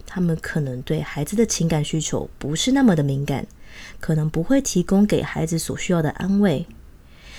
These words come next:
当孩子感觉到沮丧时，他们可能会表现出情感上跟孩子有疏离。他们会对小-，自己的小孩会用比较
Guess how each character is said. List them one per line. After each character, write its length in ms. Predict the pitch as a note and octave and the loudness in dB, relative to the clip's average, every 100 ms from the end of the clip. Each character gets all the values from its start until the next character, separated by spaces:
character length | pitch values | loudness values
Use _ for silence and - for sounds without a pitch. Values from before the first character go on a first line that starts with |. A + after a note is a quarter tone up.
| - - | -14 -12
当 100 | F4 | -6
孩 180 | C#4 A#3 | 0 2
子 140 | A3 | 4
感 180 | G3+ D#3+ | 4 2
觉 140 | D#3 | 2
到 160 | D#3 F#3+ | 2 2
沮 180 | - C3+ | 0 -2
丧 260 | - F3 | 2 2
时， 360 | D#3 - F#2 - | 2 -2 -4 -6
他 160 | - A3 | -4 2
们 120 | G#3+ F#3 | 4 4
可 220 | - D#3+ | 0 0
能 200 | C#3 B2+ | 0 -2
会 200 | - F#3+ | 0 0
表 200 | F3 C#3 | 2 0
现 200 | C#3 E3+ | 0 -2
出 180 | - E3 | -2 -4
情 420 | - - - D#3+ | -2 -2 -2 0
感 220 | G#3+ E3 | 2 2
上 240 | D#3 F3+ D#3+ | 2 0 2
跟 160 | E3 | 0
孩 260 | D#3+ C#3 B2+ | -2 -4 -4
子 140 | - | -2
有 100 | D3+ | -4
疏 300 | - - D#3 | -2 -2 -2
离。 260 | D#3+ - G3 - - - - - - - - - | -2 -2 -6 -8 -12 -12 -14 -12 -12 -12 -12 -8
他 80 | D#4+ | 0
们 120 | C4+ | 2
会 160 | A#3 B3 | 4 4
对 240 | A#3+ A3 | 6 4
小-， 160 | F#3+ - | 2 -2
自 140 | - A3 | 2 4
己 40 | |
的 80 | F3 | 4
小 220 | - B2+ | 2 -2
孩 260 | C3 - - | -2 -6 -6
会 220 | - G#3 | 4 6
用 100 | G3 | 6
比 140 | D#3+ | 2
较 420 | D3 E3+ E3 D3 | 2 4 4 2